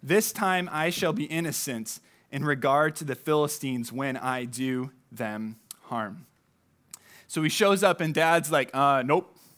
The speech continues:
nope, nope, nope, you can't, can't go in. Nope, she's not yours. Um, she's someone else."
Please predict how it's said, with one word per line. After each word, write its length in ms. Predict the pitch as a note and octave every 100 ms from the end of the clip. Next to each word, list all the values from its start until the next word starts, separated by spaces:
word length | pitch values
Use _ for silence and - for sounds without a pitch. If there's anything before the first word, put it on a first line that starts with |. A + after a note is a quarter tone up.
| _ _ _
nope, 180 | - D3+
nope, 160 | D#3 D3
nope, 140 | D3+
you 60 | B2+
can't, 240 | F3 D3+
can't 200 | F#3 F#3+
go 200 | G3 G3
in. 200 | F#3+ D#3+ - - -
Nope, 140 | E3+
she's 280 | D#3+ C4 D4+
not 220 | A3 G#3+
yours. 420 | G#3 A3 G3+ D#3+ F#3
Um, 220 | E3+ D#3
she's 260 | - A3
someone 320 | - A#3 G#3 F#3+
else." 340 | G3 E3 -